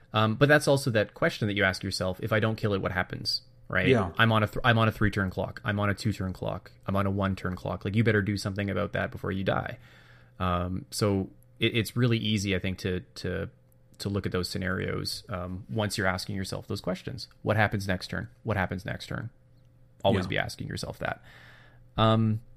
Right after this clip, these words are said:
Speaker 1: yeah, I think you mentioned a, a good one there is, so let's flip the tables around. So let's say we're not losing the game. Let's say we're winning the game, right? So we're, we're eighty percent to win from this point. We have a very good boarded,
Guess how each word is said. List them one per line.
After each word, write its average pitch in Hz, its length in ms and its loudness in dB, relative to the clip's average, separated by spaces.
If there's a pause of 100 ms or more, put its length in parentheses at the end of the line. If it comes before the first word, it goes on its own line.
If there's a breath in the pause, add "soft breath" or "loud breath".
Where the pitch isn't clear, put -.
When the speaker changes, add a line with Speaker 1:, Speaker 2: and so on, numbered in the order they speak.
(520)
Speaker 1:
yeah, 120 140 2
I - 20 6
think 175 120 6
you 233 80 4
mentioned 131 300 4
a, 113 140 2
a 104 40 4
good 113 200 4
one 104 220 2
there 101 300 6
is, 98 420 2
so - 120 0
let's 165 200 4
flip 302 160 0
the 127 80 2
tables 104 320 2
around. 95 260 0
So 127 80 4
let's 170 100 2
say 240 80 -2
we're 135 160 4
not 98 220 2
losing 110 260 2
the 131 80 2
game. 139 200 2
Let's 139 140 -2
say 240 120 0
we're 139 120 4
winning 101 420 0
the 101 80 -4
game, - 320 -6 (680)
right? 92 280 2
So - 120 0
we're, 98 380 4
we're 107 140 -2
eighty 104 220 2
percent 95 360 -4
to 92 60 -8
win 92 180 -4
from 92 140 -4
this 90 120 -2
point. 95 280 0
We 95 140 2
have 95 140 2
a 98 60 -2
very 98 260 2
good 95 220 -2
boarded, 98 420 2